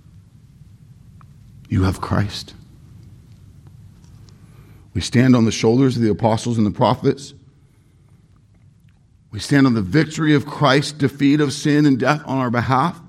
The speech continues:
We stand on the ground Jesus has already won for us.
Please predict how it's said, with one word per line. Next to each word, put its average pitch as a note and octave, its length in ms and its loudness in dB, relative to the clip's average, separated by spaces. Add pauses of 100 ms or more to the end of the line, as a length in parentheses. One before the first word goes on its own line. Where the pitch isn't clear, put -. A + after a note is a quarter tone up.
(1040)
We C3+ 160 2
stand D#3 340 4
on C#3+ 200 4
the C#3 80 2
ground D3 560 2
Jesus D#3 400 -4
has C3+ 160 -4
already D#3+ 360 4
won F#3 340 4
for C3 200 -4
us. - 380 -8